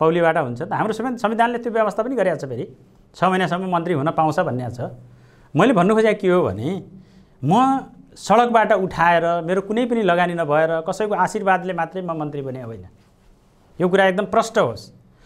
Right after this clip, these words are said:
म जुन धरातलबाट जसरी जुन मेहनत गरेर यो ठाउँमा पुगेको हो, त्यसमा पार्टीको भूमिका छ। पार्टीमा मैले सङ्घर्ष गरेँ, पार्टीको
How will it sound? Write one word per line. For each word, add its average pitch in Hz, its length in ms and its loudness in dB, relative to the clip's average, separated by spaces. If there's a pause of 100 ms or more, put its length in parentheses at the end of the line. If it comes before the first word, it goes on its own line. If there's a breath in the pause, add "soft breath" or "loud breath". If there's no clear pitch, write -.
(280 soft breath)
म 196 180 2
जुन 247 240 0
धरातलबाट 185 720 2
जसरी 185 440 -2
जुन 175 200 0
मेहनत 180 380 -2
गरेर 165 240 0
यो 160 120 -4
ठाउँमा 156 280 -2
पुगेको 135 360 -6
हो, 147 260 -6 (480 soft breath)
त्यसमा 233 240 0
पार्टीको 226 440 2
भूमिका 175 360 2
छ। - 160 -6 (680)
पार्टीमा 190 300 -4
मैले 196 200 -2
सङ्घर्ष 196 420 0
गरेँ, 196 260 -2
पार्टीको 190 480 -2